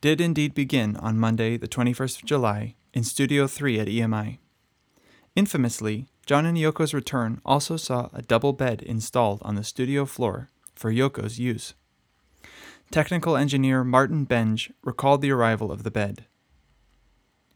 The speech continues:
Quote, "We were setting up the microphones for the session,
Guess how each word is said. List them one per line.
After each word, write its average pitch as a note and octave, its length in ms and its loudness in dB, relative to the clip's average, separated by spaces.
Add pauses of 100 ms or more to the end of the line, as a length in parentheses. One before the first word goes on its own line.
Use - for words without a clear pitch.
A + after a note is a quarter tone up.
(180)
Quote, A2+ 340 0 (640)
"We C#3 140 2
were C#3 100 2
setting F3 320 2
up G3+ 120 -2
the E3+ 60 -2
microphones B2+ 540 -2
for A#2+ 80 -8
the A#2 100 -4
session, G#2+ 440 -4